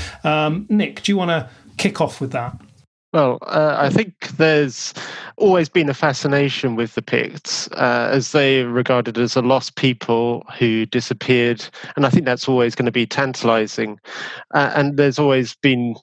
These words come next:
Speaker 2: uh, interest in the symbol stones and in Pictish language and as ancestors of, uh, people in Scotland today. But I, I think really things have, uh, sort of taken on a sort of resurgence of interest in the subject.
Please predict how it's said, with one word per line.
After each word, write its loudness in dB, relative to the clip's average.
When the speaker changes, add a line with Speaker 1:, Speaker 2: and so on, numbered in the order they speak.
Speaker 2:
uh, 2
interest 0
in 0
the -2
symbol 0
stones 0
and 0
in -2
Pictish -6
language 0
and 0
as -2
ancestors -2
of, -4
uh, 0
people 0
in -4
Scotland -2
today. 0
But 4
I, 4
I 4
think 0
really 2
things -2
have, 0
uh, 2
sort 2
of -10
taken 0
on 2
a 2
sort -2
of -2
resurgence 0
of 2
interest 0
in 0
the 0
subject. -2